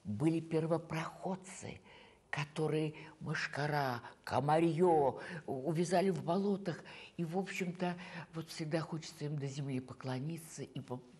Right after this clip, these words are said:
благодарной памятью тем, э, отцам, э, дедам, матерям, бабушкам, которые вот здесь всё начинали. Вот. И я должна сказать, что,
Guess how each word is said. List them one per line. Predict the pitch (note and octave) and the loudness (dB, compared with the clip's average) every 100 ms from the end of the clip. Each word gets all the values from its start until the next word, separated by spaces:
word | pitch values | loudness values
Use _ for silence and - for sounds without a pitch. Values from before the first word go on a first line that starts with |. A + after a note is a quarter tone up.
| - - | -20 -10
благодарной | C#3+ D#3 D3+ D#3 E3 E3 D3+ D3+ | -2 0 2 4 4 4 0 -4
памятью | - D#3 D3+ C3+ - B2 | -2 0 -2 -6 -8 -12
тем, | - D#3+ D3+ - - - - | -2 -2 -2 -6 -8 -8 -4
э, | B2+ C3 A#2 | 0 2 0
отцам, | C#3+ C3+ - C#3+ B2+ B2+ - - - | -2 -6 2 6 6 2 -8 -12 -8
э, | - B2 | -2 0
дедам, | A#2 A2+ D3 C#3+ C3+ C#3+ | 0 2 2 4 0 0
матерям, | C#3 D3+ C#3+ D3 C3+ | -4 -2 0 0 0
бабушкам, | C#3 C#3+ D#3 - D3 | 0 0 -4 -8 -6
которые | C3+ B2+ D3+ C#3 | -6 -6 -4 -4
вот | C3 C#3 A#2+ | -4 -6 -10
здесь | A2 D3+ C3 - - - | -10 -6 -6 -8 -16 -12
всё | - C#3 B2+ - - - | -2 -2 -2 -10 -20 -12
начинали. | A2 - - A#2+ G#2 E2+ E2 - - - - - | -10 -6 -4 -2 -2 -2 -8 -12 -12 -12 -12 -10
Вот. | C3 B2+ A2+ - - - - | -2 0 0 -4 -14 -16 -4
И | D3+ | 0
я | C#3+ D3+ | 2 2
должна | D#3 C#3+ D3+ D3 | 2 0 -2 -4
сказать, | - C#3+ D#3+ D3+ | -4 -4 -4 -6
что, | - - C3+ C3+ | -8 -2 0 0